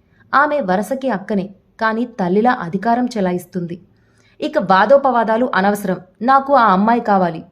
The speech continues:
అని ఆమెకు పోటీగా అరిచాడు. మునుపెన్నడూ లేని విధంగా ప్రభావతి రంకెలేస్తూ, "ఒరేయ్ గాడిద, ఆ అమ్మాయిని పెళ్లి చేసుకుంటే సరిపోదు.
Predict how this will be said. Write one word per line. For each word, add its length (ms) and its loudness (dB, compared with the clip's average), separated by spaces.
అని 240 -4
ఆమెకు 340 -2
పోటీగా 480 -2
అరిచాడు. 460 -4
మునుపెన్నడూ 640 2
లేని 280 0
విధంగా 500 -2
ప్రభావతి 640 -2
రంకెలేస్తూ, 760 0
"ఒరేయ్ 220 4
గాడిద, 420 2
ఆ 160 4
అమ్మాయిని 360 2
పెళ్లి 280 2
చేసుకుంటే 360 2
సరిపోదు. 640 0